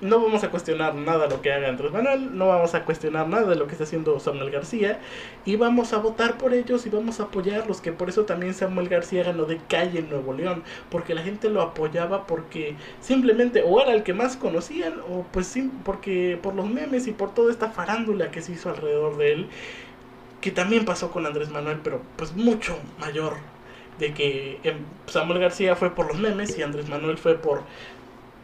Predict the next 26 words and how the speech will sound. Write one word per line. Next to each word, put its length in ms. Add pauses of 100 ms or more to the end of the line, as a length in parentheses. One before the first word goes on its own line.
(460)
que, 440 (220)
pues, 180
era 280
el, 580 (260)
el, 160
¿cómo 220
se 140
llama? 560 (120)
El 140
hijo 220
pródigo 560
que 100
iba 480 (320)
a 40
llegar 240
a 40
la 160
presidencia 560
y 40
que 140
nos 160
iba 160
a 160
salvar 440
a 120
todos. 520